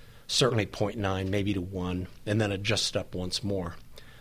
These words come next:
Most of that is inability to collect the numbers. We'll see what they'll do with this. The, uh, after this report, the euro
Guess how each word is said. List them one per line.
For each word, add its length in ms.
Most 320
of 60
that 360
is 640
inability 560
to 60
collect 280
the 60
numbers. 500
We'll 60
see 160
what 140
they'll 100
do 160
with 80
this. 240
The, 320
uh, 100
after 300
this 240
report, 560
the 80
euro 520